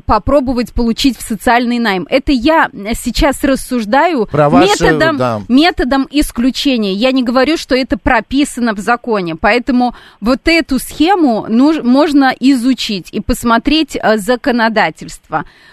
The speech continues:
Speaker 1: Но вот находясь, э, м, и расширить вот вашу площадь, это не получится, да, то есть здесь вот такой вот, э, очень тонкий, э, момент.
Speaker 2: У
Speaker 1: Но,
Speaker 2: вашей
Speaker 1: но, кстати,
Speaker 2: племянницы
Speaker 1: мысль хорошая
Speaker 2: Да,
Speaker 1: мне пришла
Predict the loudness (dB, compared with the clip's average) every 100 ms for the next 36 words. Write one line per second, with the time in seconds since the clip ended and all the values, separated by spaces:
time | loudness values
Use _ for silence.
0 | 0 4 4 2 -2 -4 -10 -20 _ -2
1 | 0 2 2 -2 0 0 0 -2 -4 0
2 | 2 2 0 -4 -4 -2 -2 -2 -2 0
3 | 2 2 0 0 0 0 -2 -2 0 0
4 | 0 -6 -4 -2 -2 -6 -4 -2 -2 -2
5 | 0 0 -2 -2 -8 -12 -12 -4 -2 -2
6 | -2 -6 -4 -4 -6 -12 -6 -4 0 0
7 | 0 -2 -6 _ -2 -2 0 0 2 0
8 | 2 2 0 -2 -4 -2 0 0 2 2
9 | 2 0 -2 -2 2 4 4 2 2 2
10 | 2 2 2 2 2 0 0 -2 -2 0
11 | 0 0 -2 -4 0 2 2 0 -2